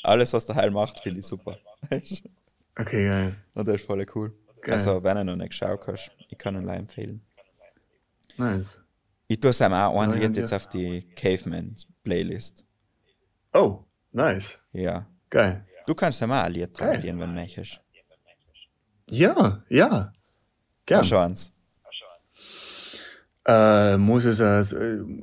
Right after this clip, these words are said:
Speaker 2: hast du ein Thema?
Speaker 1: Nein, das ist eine absolut random Playlist. Das ist mega wild.
Speaker 2: G-, gut, gut, gut zu wissen. Über-, über-, überleg grad, was,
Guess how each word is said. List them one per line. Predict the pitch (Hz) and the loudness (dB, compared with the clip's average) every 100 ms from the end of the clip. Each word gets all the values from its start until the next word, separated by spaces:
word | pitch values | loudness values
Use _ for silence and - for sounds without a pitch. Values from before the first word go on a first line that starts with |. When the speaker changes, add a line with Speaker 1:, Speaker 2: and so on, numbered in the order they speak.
| - - - | -14 -16 -8
Speaker 2:
hast | 120 - | -4 2
du | |
ein | 110 | 2
Thema? | 107 160 165 92 95 - - - - - - - - | 4 4 4 2 -4 -10 -20 -20 -8 2 6 8 6
Speaker 1:
Nein, | 104 107 107 | 6 6 4
das | 107 | 4
ist | 123 123 | 0 6
eine | 101 101 - | 8 8 6
absolut | 113 - 120 117 120 95 | 2 0 0 -2 -2 2
random | 95 113 101 101 | 2 2 -2 -4
Playlist. | 95 92 92 104 - | -2 0 -2 -6 -4
Das | 101 107 | -2 -2
ist | - - | -8 -10
mega | 101 101 101 95 | -6 -4 -2 0
wild. | 95 95 - - - - - _ - - - - 320 - - _ _ _ _ _ _ _ - - - - _ | -2 -6 -12 -18 -18 -20 -20 _ -8 -6 -6 -10 -10 -12 -14 _ _ _ _ _ _ _ -20 -18 -18 -20 _
Speaker 2:
G-, | 131 - - 139 | -4 -2 0 0
gut, | 110 120 104 | 4 4 2
gut, | - 117 - | 0 -2 -2
gut | - 120 | -2 -2
zu | 131 131 | -2 -2
wissen. | 135 - 92 - _ _ _ - - | -4 -4 -8 -12 _ _ _ -14 -4
Über-, | 110 107 | -4 -2
über-, | 120 | -4
überleg | 120 110 101 - | -2 -2 -2 -2
grad, | - 98 - - _ _ _ _ _ _ _ _ _ _ | -6 -8 -8 -16 _ _ _ _ _ _ _ _ _ _
was, | - 101 95 95 - - | -6 0 0 0 -6 -10